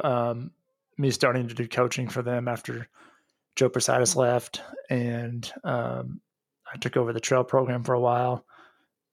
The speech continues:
and then, and then shifted out, you know, so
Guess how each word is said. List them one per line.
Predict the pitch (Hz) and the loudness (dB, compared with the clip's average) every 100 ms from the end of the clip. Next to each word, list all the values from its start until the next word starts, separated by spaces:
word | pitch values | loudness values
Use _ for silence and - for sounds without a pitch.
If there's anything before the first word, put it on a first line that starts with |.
| - | -4
and | 113 | -2
then, | 113 113 110 113 117 _ _ _ _ _ | -2 -2 -4 -6 -10 _ _ _ _ _
and | - | -6
then | 117 107 | -4 -2
shifted | - 117 117 | 0 0 -2
out, | 113 117 147 | -2 -2 -2
you | 139 | -2
know, | 120 | -4
so | 117 120 | -4 -6